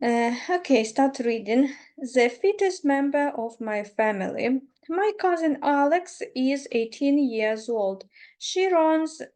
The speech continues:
three kilometers every morning before school. She cycles to school. She swims in the school swimming pool at lunchtime. And then she cycles home after school. Can you believe it?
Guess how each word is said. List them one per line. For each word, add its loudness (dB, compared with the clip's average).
three -4
kilometers 2
every -6
morning -2
before -4
school. -2
She -2
cycles 0
to 0
school. -8
She -2
swims 0
in -2
the 0
school 0
swimming -2
pool 2
at -6
lunchtime. -2
And 2
then 4
she -4
cycles -4
home 6
after 4
school. 0
Can 2
you 10
believe 6
it? -6